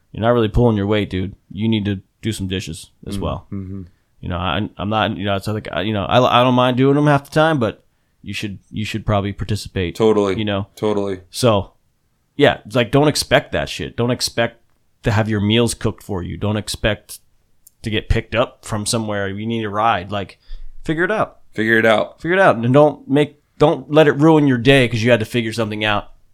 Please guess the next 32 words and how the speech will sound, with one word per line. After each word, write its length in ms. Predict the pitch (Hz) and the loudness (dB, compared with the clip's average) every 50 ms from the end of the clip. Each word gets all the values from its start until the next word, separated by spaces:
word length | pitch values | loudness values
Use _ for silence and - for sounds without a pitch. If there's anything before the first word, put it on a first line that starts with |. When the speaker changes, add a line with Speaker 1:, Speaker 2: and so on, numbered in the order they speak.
| _ _ _ - | _ _ _ -6
Speaker 1:
in 80 | 123 | -4
order 180 | 123 113 113 113 | -2 -2 -2 -4
to 120 | 107 - 107 | -4 -4 -4
get 320 | 101 110 107 - - _ _ _ _ _ _ _ _ _ | -2 -2 -2 -4 -6 _ _ _ _ _ _ _ _ _
to 100 | - 117 | -8 -4
point 280 | - - 117 113 - - | -2 0 -2 -2 -2 -2
A 180 | 110 110 107 | -2 -2 -2
to 80 | 104 104 | -2 -4
point 300 | - 113 104 101 95 - | -6 -6 -6 -6 -6 -6
B. 340 | - 104 98 85 85 - _ _ _ _ _ | -8 -8 -6 -8 -10 -12 _ _ _ _ _
Speaker 2:
Right. 320 | 104 101 101 98 98 - _ _ _ _ _ | -8 -8 -6 -6 -8 -12 _ _ _ _ _
Speaker 1:
And 100 | 104 110 | -6 -6
even 300 | 117 110 131 127 123 120 | -4 -2 0 0 2 2
in 100 | 113 113 | 2 2
your 100 | 107 101 | 0 -2
mind, 360 | 101 104 98 92 87 80 82 - _ _ _ _ | -2 -2 -4 -6 -6 -12 -14 -18 _ _ _ _
like, 380 | - 92 87 85 - - _ _ - | -6 -6 -6 -6 -10 -16 _ _ -16
to 100 | - 107 | -12 -6
get 200 | 98 113 107 - | -4 -4 -4 0
that 300 | 113 107 101 92 - _ - | 0 -2 -2 -2 -6 _ -16
happy 360 | - - 120 110 - - 104 | -8 -4 -4 -4 -4 -4 -6
moment. 340 | 101 92 90 85 76 - - _ _ _ _ _ _ _ _ _ _ _ _ - | -6 -6 -6 -8 -10 -14 -16 _ _ _ _ _ _ _ _ _ _ _ _ -10
You 60 | 92 | -8
know, 160 | 95 90 85 - | -6 -6 -4 -4
I'm 60 | 117 | 0
kind 180 | - 165 156 | 4 6 6
of 80 | 151 123 | 6 8
like, 280 | 139 131 120 107 - _ _ _ _ _ _ _ _ _ _ _ _ _ _ _ _ _ _ _ - _ | 6 6 6 6 0 _ _ _ _ _ _ _ _ _ _ _ _ _ _ _ _ _ _ _ -16 _
I'm 100 | - 131 | -8 0
kind 200 | 135 156 151 143 135 | 6 6 8 8 6
of, 160 | 123 98 117 | 2 2 2
uh, 300 | 113 104 98 92 92 82 | 2 2 2 0 -2 -6